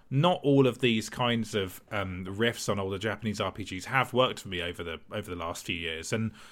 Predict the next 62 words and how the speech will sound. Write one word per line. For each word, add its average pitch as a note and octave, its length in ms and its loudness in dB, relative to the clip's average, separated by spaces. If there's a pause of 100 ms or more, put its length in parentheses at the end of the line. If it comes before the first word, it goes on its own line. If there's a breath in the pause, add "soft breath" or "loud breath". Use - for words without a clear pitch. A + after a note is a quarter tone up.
(160 loud breath)
I B2+ 60 2
think D3+ 220 0
for C#3 100 0
this C3+ 220 4
one A#2+ 100 0
to - 80 -8
get B2+ 180 2
the A2+ 80 -2
mechanics C3+ 720 0 (100)
and A#2+ 180 2
the G#2+ 40 2
look C3 280 4
and A2 100 -2
sound C#3 320 2
so G2+ 160 0
right E2+ 260 -2
is G2 140 -6
a G#2 40 -6
massive G#2+ 380 -4
achievement, G2 460 -2
even G2+ 200 -4
if - 120 -10
I'm F#2+ 140 -4
not, F#2 140 -4
like, E2+ 240 -6 (300 soft breath)
totally G2+ 320 2
tuned G#2 260 0
into F#2+ 200 -2
the F#2 100 -6
story. G2+ 420 2
So C3+ 340 8 (380 loud breath)
I D#3+ 60 8
really G3+ 240 8
do G3 100 6
appreciate E3+ 420 2
what C3 100 6
I've A2 100 0
played B2 140 6
of A2 60 2
it A2 80 0
so A2+ 140 2
far, A#2+ 220 6
and A2+ 80 4
I B2 40 6
will C#3 180 4
keep C#3 200 -2
going, F2 380 2
because, G2+ 320 -4
as B2 240 0
mentioned, A2 540 -2 (180 soft breath)
Starfield G#2 560 2
is - 300 0
<laughs> - 0 -
not D3 200 2
coming C3 280 4
out A#2 140 6
when A2+ 100 4
I A2+ 40 6
thought A#2+ 240 4
it A#2+ 100 -2
was, C#3 220 6
so - 160 6